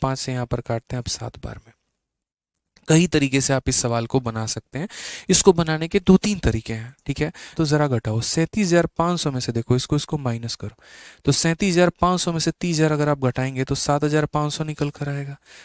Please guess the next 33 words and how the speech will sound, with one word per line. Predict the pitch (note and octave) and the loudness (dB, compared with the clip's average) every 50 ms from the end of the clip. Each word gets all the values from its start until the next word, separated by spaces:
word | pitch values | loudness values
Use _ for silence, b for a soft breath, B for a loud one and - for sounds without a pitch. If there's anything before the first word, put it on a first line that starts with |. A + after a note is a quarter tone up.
| B B _ | B B _
तो | - D3 | 4 4
आप | D#3 E3+ - | 4 4 4
यहाँ | E3+ E3 E3+ E3 | 0 -2 -2 0
पर | - E3 D3+ | 0 0 0
क्या | D3+ - E3 D#3+ D#3 | 0 0 0 0 2
बोलेंगे? | D3+ D3 C#3+ D3 D3+ D3 | 2 2 2 0 -2 -4
तो | - C#3+ | -2 0
बोलेंगे | C#3+ D3 D3 D#3 D3+ D3+ - _ _ - | 0 2 0 0 -2 -4 -4 _ _ -6
तीन | F#3+ G3 G3+ | -4 -2 -2
लोगों | G3 F3+ E3+ E3 E3 E3 D#3+ | 0 4 4 6 6 4 4
के | - D#3+ | 2 0
चलते | D3 - D3 C#3+ - - E3 | 0 0 -2 -2 0 -2 -2
साढ़े | - - - C3+ C3+ C#3 C3 | 0 0 0 2 2 2 0
सात | - - B2 A#2 A2 - | 0 -2 -2 -2 -2 -4
हजार। | G#2+ G#2+ A2 G#2+ - B B B B B B B B _ - | -4 -4 -4 -6 -6 B B B B B B B B _ -2
तीन | F#3 F#3 F#3 | 0 2 4
लोगों | F3 E3+ E3 F3 | 4 4 4 4
के | E3 F3 | 4 2
चलते | D#3+ - D#3+ D#3+ D#3+ E3 D#3+ | 2 2 2 2 2 0 0
कितना | - D3+ - D#3 D#3 | 0 -2 -4 -4 -2
हो | D#3 D#3 D3+ | -2 0 0
जाएगा? | D3 D3+ D3 D3 D3+ D#3+ | 2 2 2 2 0 0
साढ़े | C#3+ - - C#3 C#3+ F3+ B3 C4 - - - | -2 0 0 0 2 2 0 0 -4 -6 -6
सात | - - - C#3+ C3 A#2+ - | -4 0 2 2 2 2 0
हजार। | A#2+ G#2+ - G#2 G#2 - B B B B B B _ _ _ - | -4 -4 -4 -6 -6 -8 B B B B B B _ _ _ -2
तीन | A3+ A#3 A#3+ | -2 0 2
लोगों | A3+ A3 G#3 G3 F#3+ G3 G3+ | 4 8 8 8 10 8 8
के | - - F3+ | 6 6 2
चलते | - - D#3+ D#3+ - F3 E3+ | 2 0 -2 0 0 0 0
साढ़े | - - D3 D3 D3+ D3 | 2 0 0 2 0 0
सात | - - - D3 D#3 E3 - | -2 -2 0 0 0 0 -2
हजार, | C#3+ C3 C#3 C#3+ D3 | -2 0 2 2 2
तो | D3 - D3+ - | 2 0 -2 -2